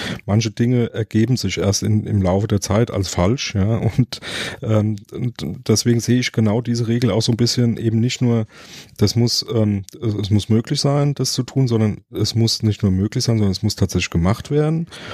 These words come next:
und es muss ein Regelwerk werden im Sinne von,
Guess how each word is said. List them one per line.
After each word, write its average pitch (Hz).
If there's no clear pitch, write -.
und 120
es 120
muss 120
ein 110
Regelwerk 101
werden 98
im 110
Sinne 117
von, 107